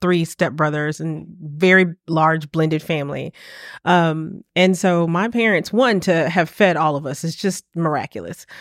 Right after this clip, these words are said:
Um, but also, like, you know, I've seen my parents come from n-, almost nothing. My dad is one of ten. Uh, my mom, even though she was an only child, like, she, you know,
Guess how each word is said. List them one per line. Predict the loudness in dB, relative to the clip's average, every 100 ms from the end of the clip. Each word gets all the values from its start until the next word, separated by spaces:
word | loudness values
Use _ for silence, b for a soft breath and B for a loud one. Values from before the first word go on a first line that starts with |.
| B B B
Um, | 2 4 2
but | 2 4 4 2 2
also, | 2 2 0 2
like, | 0 -2 -4 -14 -16
you | _ -10 0 2
know, |
I've | 4 4 2
seen | 0 2 4 2 0 -2 -8 -12 -14
my | -4 -2 -2
parents | 0 -2 -2
come | -4 -4
from | -2 -2 -2 0 -2 -4 -6 -12 -20 _ -20 -20 _ _ _ _ _ _ -10
n-, | -10 -10 _
almost | 0 2 2 2
nothing. | 0 2 0 0
My | 0
dad | 2 4
is | 2 0
one | 0
of | -2
ten. | -2 -2 0 0 -2 -4 B B B B
Uh, | 2 4 4 2
my | 0
mom, | 2 4 4 2
even | 2 2
though | 2
she | 0
was | 0
an | 0
only | -2 -4
child, | -2 2 4 4 4 2
like, | 0 -6
she, | -6 -4 -2 -2 -4 -6
you | -2 0
know, | 0 -2 -6